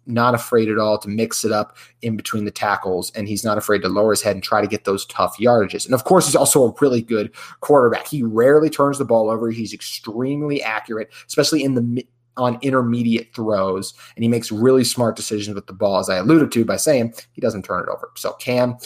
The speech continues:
really solid with the ball. He doesn't have the strongest arm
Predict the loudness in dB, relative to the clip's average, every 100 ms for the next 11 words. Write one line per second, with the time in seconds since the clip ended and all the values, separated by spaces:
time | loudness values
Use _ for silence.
0 | -20 -20 -6 2 4 4 4 4 6 6
1 | 2 -4 _ -6 -6 -4 0 2 4 0
2 | -4 _ 0 2 4 2 2 0 0 0
3 | 0 0 -4 -8 -6 2 4 6 4 0
4 | -4 -6 -2 0 0 -2 -6 -10